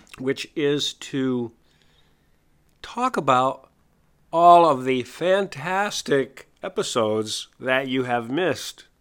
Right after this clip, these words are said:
That's right. I'm not sure everybody has listened to every episode. And I'll tell you what,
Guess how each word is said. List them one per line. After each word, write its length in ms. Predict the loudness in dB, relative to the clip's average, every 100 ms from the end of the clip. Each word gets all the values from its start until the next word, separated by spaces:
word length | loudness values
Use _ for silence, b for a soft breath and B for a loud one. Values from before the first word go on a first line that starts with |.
| _ _ _ _ -18
That's 400 | -12 -8 -6 -4
right. 440 | -2 -2 -2 -6 -8
I'm 460 | -2 0 0 0
not 240 | 0 -2 -4
sure 380 | -6 -2 -2 -2
everybody 680 | -6 -2 -2 2 0 0 -2
has 340 | -4 -4 -4
listened 520 | -6 -4 -2 -2 -4 b b b -10
to 120 | -4
every 320 | -2 0 -2
episode. 560 | -2 -6 -2 -2 -2 -10 b b b b b b -10
And 500 | -4 0 0 -2 -8 _ _ _ _ _ _ -10
I'll 120 | -6
tell 180 | -4 -4
you 140 | -4
what, 320 | -8 -10 -14